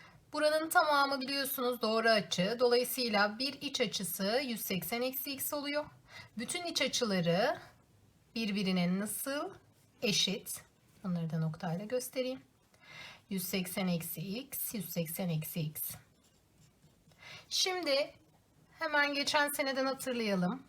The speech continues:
Şurayı hatırladınız değil mi siz de? Ne kuralı? Kalem ucu kuralı. Neydi kalem ucu kuralı?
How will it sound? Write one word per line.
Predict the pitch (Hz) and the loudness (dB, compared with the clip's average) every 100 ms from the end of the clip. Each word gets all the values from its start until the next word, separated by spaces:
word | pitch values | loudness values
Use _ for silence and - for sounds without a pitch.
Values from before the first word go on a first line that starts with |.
| - | -10
Şurayı | - - 226 214 196 247 - _ _ _ - _ _ _ _ | -6 -2 -2 0 0 -2 -8 _ _ _ -20 _ _ _ _
hatırladınız | - 220 - 226 214 220 220 196 | -10 -8 -4 -4 -2 -2 -2 0
değil | 302 | -2
mi | 349 | -4
siz | - 196 175 | -4 -4 0
de? | 180 | 2
Ne | 240 262 | 0 0
kuralı? | 254 214 214 311 - | 2 2 4 2 0
Kalem | - 233 254 247 | -2 4 4 4
ucu | 180 156 | 2 -2
kuralı. | 156 151 147 247 359 - | 0 0 2 2 0 -4
Neydi | 311 330 269 | -2 -2 0
kalem | 254 220 196 | 0 2 0
ucu | 180 170 | -2 -2
kuralı? | 185 175 196 359 | 0 2 4 2